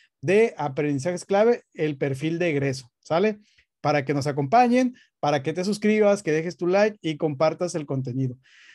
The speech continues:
Otro de los temas que sería interesante, obviamente, estudiar tiene que ver con los niveles de educación básica. Aquí es importante que tú ubiques al que corresponde. Tenemos a preescolar,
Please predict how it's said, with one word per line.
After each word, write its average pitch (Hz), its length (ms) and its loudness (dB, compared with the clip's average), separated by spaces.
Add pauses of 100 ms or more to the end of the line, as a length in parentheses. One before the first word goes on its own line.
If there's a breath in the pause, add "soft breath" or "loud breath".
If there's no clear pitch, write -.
(200 soft breath)
Otro 277 380 4
de 262 60 6
los 226 200 2
temas 226 380 4
que 170 120 -2
sería 156 200 0
interesante, 202 800 2 (120)
obviamente, 160 640 -2 (240)
estudiar 185 560 2
tiene 165 200 -2
que 170 80 -4
ver 175 160 0
con 180 140 0
los 170 80 2
niveles 156 400 0
de 175 80 0
educación 143 400 -4
básica. 185 560 0 (300 loud breath)
Aquí 147 240 -2
es 160 100 0
importante 190 500 -2
que 165 140 -4
tú 196 420 0
ubiques 170 760 -4
al 143 180 -6
que 139 140 -14
corresponde. 143 560 0
Tenemos 175 640 -2
a 190 340 0
preescolar, 196 680 2